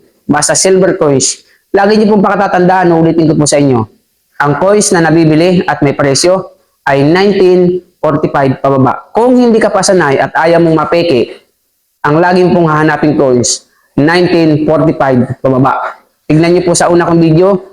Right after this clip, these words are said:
kung anong taon ang coins na nabibili, nineteen forty-five pababa. Ngunit kung sanay ka na, marami din pong coins na nabibili at mas mahal pa sa mga mas matataas na taon. Ito'y kasiguraduhan lang upang hindi ka pumapeke. At kailangan po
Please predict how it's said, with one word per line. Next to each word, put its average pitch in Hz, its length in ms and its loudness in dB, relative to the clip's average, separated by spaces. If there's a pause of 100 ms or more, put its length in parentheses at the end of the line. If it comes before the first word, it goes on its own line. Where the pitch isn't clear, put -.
(160)
kung 151 160 -2
anong 160 320 0
taon 170 240 2
ang 151 180 -2
coins 165 400 0
na 147 160 2
nabibili, 147 480 2 (480)
nineteen 165 400 0
forty-five 147 560 0
pababa. 135 480 -2
Ngunit 262 240 0
kung 247 160 -2
sanay 226 240 0
ka 208 160 0
na, 139 240 -2 (320)
marami 208 320 0
din 196 160 0
pong 190 160 -2
coins 185 240 0
na 170 80 2
nabibili 165 400 2
at - 80 -4
mas 170 160 -2
mahal 160 240 -2
pa 110 320 -6 (320)
sa - 160 -4
mga 143 480 -2 (240)
mas 147 240 -2
matataas 139 480 -2
na 131 240 -2 (640)
taon. 117 480 -2 (160)
Ito'y 185 240 0
kasiguraduhan 180 640 2
lang 143 320 0
upang 151 320 -2
hindi 147 160 0
ka 143 80 -2
pumapeke. 131 560 -2
At - 320 -4
kailangan 180 400 0
po 139 240 -2